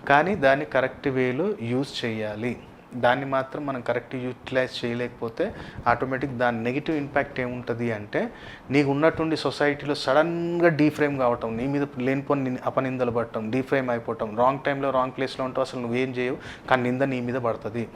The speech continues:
ఎందుకంటే బృహస్పతి నీ భాగ్యానికి కారకుడు, అలాగే వ్యయస్థానానికి కారకుడు. కాబట్టి నువ్వు ఎక్కడైతే ఒకవేళ మోసక-, మోసపూర్వక కార్యక్రమాలు చేస్తున్నావు, డబ్బులు తీసుకొని ఎగ్గొడుతున్నావు, డబ్బులు తీసుకొని పారిపోతున్నావు, ఎక్కడికి వెళ్ళినా సరే కానీ నిన్ను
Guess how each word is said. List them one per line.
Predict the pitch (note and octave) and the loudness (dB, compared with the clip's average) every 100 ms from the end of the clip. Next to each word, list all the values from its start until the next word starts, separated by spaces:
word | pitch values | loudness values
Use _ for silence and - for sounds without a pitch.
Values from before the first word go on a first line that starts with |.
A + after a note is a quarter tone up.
| - - | -16 -10
ఎందుకంటే | A#2+ A#2+ C#3 | -6 -2 -2
బృహస్పతి | A#2+ B2+ C3 - C#3 | 0 0 -2 -2 -4
నీ | C#3 | -2
భాగ్యానికి | A#2+ A2 A#2+ B2 B2+ B2+ | 0 0 0 0 -4 -2
కారకుడు, | A#2+ A2+ A2 A#2 | 0 0 0 -2
అలాగే | A2+ A#2 C3 | 0 2 2
వ్యయస్థానానికి | B2+ A#2+ B2+ C3 - C3+ B2 B2+ B2 | 2 0 0 0 -2 -2 -2 -4 -2
కారకుడు. | A#2 A2+ - A#2+ A2 - - - - | 0 0 -2 -4 -4 -6 -14 -14 -4
కాబట్టి | - B2 C#3 D3+ | 2 4 4 2
నువ్వు | C#3+ B2+ | 0 -2
ఎక్కడైతే | - C#3+ D3+ D3 D3 | 2 6 6 6 2
ఒకవేళ | C3+ C3 C3 | 2 2 2
మోసక-, | B2 C3 D3 - C3+ B2+ | 2 0 -2 2 2 2
మోసపూర్వక | A#2+ B2 C3+ D3 C#3 C#3 | 0 -2 0 2 2 2
కార్యక్రమాలు | C3 B2+ B2 - B2+ B2+ | 2 2 0 -4 -2 -2
చేస్తున్నావు, | A#2+ B2 A#2+ C#3 C3 | 0 -2 -2 -4 0
డబ్బులు | A#2+ A#2 C3 | 0 0 -2
తీసుకొని | B2+ - B2 | -2 -4 -4
ఎగ్గొడుతున్నావు, | A#2+ A#2 B2+ - B2+ A#2 | -2 0 -2 -2 -4 0
డబ్బులు | A#2 B2 | 0 0
తీసుకొని | B2 - B2 | -6 -4 -6
పారిపోతున్నావు, | A2+ A2+ A#2 B2+ - A#2+ A2+ - - - - | 0 0 0 -2 -4 -4 -6 -8 -12 -14 -4
ఎక్కడికి | A#2+ A#2+ C3+ C3+ | -2 2 2 2
వెళ్ళినా | C3+ C3+ | 0 0
సరే | C3 | -2
కానీ | C3 C#3 | -2 -2
నిన్ను | B2+ A#2+ | -2 -4